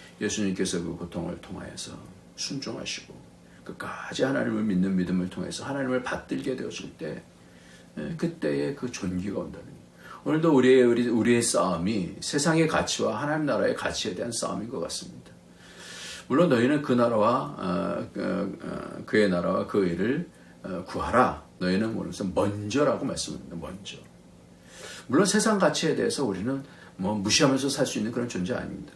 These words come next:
그러나 하나님의 가치를 세상 가치보다,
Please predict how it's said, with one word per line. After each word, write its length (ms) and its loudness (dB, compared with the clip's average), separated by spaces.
그러나 560 -2
하나님의 500 0
가치를 720 -2
세상 360 -4
가치보다, 960 -2